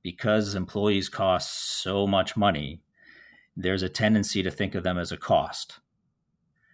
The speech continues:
And that's a hard thing to change. And it's a very difficult thing to change because y-, you want to, you know, cut costs. Um,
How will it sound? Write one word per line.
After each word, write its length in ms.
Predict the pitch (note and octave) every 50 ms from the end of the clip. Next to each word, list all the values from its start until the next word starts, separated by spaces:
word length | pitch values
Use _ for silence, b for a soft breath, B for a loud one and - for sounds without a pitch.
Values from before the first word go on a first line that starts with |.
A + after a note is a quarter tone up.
| _ _ _ _ _ _ _
And 560 | G2 F#2+ F#2+ F#2+ F#2 F#2 F2+ F2+ F2+ - - - -
that's 400 | - G2 G#2 G#2 A2+ A#2+ - -
a 80 | A2+
hard 880 | - - - - - G#2 G2 G2+ A2 A2 A2+ A2+ A2 A2 G#2+ G2+ F#2+ F#2
thing 600 | - - - G2+ F#2+ F#2+ F#2+ F#2 F#2 F2+ F2 - -
to 160 | - G2 D#2+
change. 960 | C#2+ - - - - F#2+ F2 D#2+ C#2+ D2 - - C#2+ - - - - - - _ _ _ b b b b b b b b b b
And 380 | G2 F#2+ F2+ F2+ F2+ G#2 G2 -
it's 260 | G#2+ F#2 F2+ - -
a 60 | G#2+
very 420 | F2 - G#2+ F#2+ G2 G2 F#2+ F#2+ F#2
difficult 800 | - B2 G#2 - - G2 - - - - F#2+ E2 D2+ D2 - _ _ _ _ -
thing 300 | - G2+ F2+ E2 E2 D#2+
to 140 | - - E2
change 640 | - - - F2+ D#2+ D#2 D#2+ E2 F#2 G2+ A#2+ A#2+ G#2+ G2+
because 760 | F#2 E2+ - - F#2+ F#2 F2+ F2 F2 F2 E2+ - - - - A2
y-, 280 | G2 F#2+ F#2 F#2 F#2 F#2
you 280 | F#2 F#2 F2+ F#2+ G2 F#2
want 260 | F#2 F#2 F2+ F#2 -
to, 260 | - G2+ F2 F2+ D#2+ - A2+
you 100 | A2+ F#2
know, 220 | D#2+ D2+ D#2+ - _
cut 260 | - C#3+ C#3 - -
costs. 600 | - A2 E2 D2 C#2+ - - - - - - - - -
Um, 540 | F2 E2 D#2+ E2 E2 D2+ D#2 D#2 D2 D2